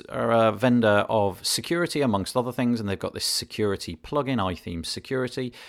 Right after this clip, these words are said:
and it's been quite hard to really know what's been going on. Obviously, the idea is it protects you, but you don't really get a lot of feedback apart from an email, and,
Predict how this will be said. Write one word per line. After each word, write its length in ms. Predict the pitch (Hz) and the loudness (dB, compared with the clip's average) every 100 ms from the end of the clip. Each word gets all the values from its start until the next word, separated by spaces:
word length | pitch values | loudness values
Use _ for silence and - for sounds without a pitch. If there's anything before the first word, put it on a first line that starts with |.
| - - | -20 -4
and 480 | 120 123 123 123 123 | 2 4 6 4 2
it's 100 | 170 | -2
been 220 | - 240 226 | 0 0 2
quite 240 | - 196 | 2 2
hard 200 | 160 156 | 4 2
to 140 | - 151 | 2 -4
really 300 | 151 180 135 | 0 0 2
know 300 | 143 151 104 | 4 4 4
what's 260 | 90 - | 2 0
been 200 | - 104 | -4 -4
going 280 | 101 107 101 | 0 0 2
on. 320 | 113 95 87 | 2 2 -2
Obviously, 360 | 95 120 120 101 | -6 -8 -8 -4
the 100 | 104 | -2
idea 260 | 98 101 | 0 0
is 80 | 90 | 0
it 140 | 85 - | -4 -10
protects 420 | - 160 - - | -6 -4 -4 -8
you, 80 | 135 | -8
but 120 | 127 | -6
you 100 | 139 | -4
don't 160 | 139 | -4
really 200 | 110 127 | -2 -4
get 200 | 123 120 | -2 -2
a 80 | 110 | -2
lot 260 | 107 123 - | -2 -2 -4
of 80 | 127 | -6
feedback 500 | - 139 131 151 - | -6 -6 -4 -4 -6
apart 300 | - 95 - | -4 -4 -4
from 140 | 98 | -6
an 60 | 101 | -4
email, 460 | 107 110 113 113 | -2 -2 -2 -2
and, 220 | 104 98 | -4 -6